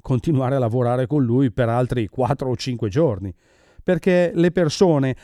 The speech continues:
arrivano al punto in cui vogliono ritornare su queste cose, vogliono un altro po' di processing, e voi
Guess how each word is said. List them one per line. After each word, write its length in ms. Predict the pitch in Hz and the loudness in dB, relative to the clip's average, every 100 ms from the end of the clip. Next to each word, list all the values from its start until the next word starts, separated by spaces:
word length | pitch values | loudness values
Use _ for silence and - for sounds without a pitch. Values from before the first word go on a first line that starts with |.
| - | -4
arrivano 480 | 135 123 160 165 151 | -2 2 2 2 2
al 100 | 143 | 2
punto 300 | 185 185 147 | 0 0 2
in 100 | 139 | 2
cui 240 | 196 185 | 4 2
vogliono 540 | 113 127 208 185 160 139 | 4 4 4 4 2 2
ritornare 640 | 143 151 139 131 139 175 | 2 0 0 0 0 -2
su 120 | - | -4
queste 320 | 160 117 - | -4 -4 -4
cose, 440 | 117 185 104 87 92 _ _ _ - | -2 0 0 -4 -10 _ _ _ -2
vogliono 420 | 160 214 220 208 | 2 4 2 2
un 100 | 196 | 0
altro 240 | 202 202 | 0 0
po' 160 | 170 214 | 0 0
di 100 | 202 | 0
processing, 760 | 196 240 - 110 110 101 95 - _ _ _ _ | -2 -4 -6 -6 -6 -4 -6 -10 _ _ _ _
e 160 | 135 | 0
voi 340 | 123 123 120 | 2 4 2